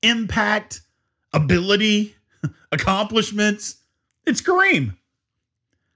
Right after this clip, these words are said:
And that's kinda really not up for debate. However, the thing that is up for debate,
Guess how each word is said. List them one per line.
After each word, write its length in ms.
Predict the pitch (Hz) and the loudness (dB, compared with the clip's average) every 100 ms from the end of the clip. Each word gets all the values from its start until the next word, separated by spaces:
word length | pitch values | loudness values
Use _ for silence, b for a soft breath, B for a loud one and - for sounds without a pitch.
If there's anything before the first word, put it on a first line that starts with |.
| _ _ _ _ - | _ _ _ _ 0
And 80 | 285 | 0
that's 120 | - | 0
kinda 360 | - 453 466 | -2 2 2
really 260 | 277 480 427 | 4 4 4
not 160 | 208 214 | 0 0
up 140 | 214 | -2
for 180 | 233 175 | 0 2
debate. 500 | 139 185 254 87 - _ _ _ _ _ _ b b b b | 2 4 2 0 -16 _ _ _ _ _ _ b b b b
However, 840 | b 156 240 339 262 147 131 233 - _ _ _ _ _ _ _ - | b 0 4 4 2 -2 -2 -4 -6 _ _ _ _ _ _ _ -4
the 100 | 160 | -2
thing 300 | - 240 202 | 0 0 0
that 100 | 208 | 0
is 260 | 349 294 | 2 2
up 140 | 185 131 | 0 -2
for 220 | - 139 | -6 -6
debate, 580 | 123 120 123 127 - | -4 0 0 0 -6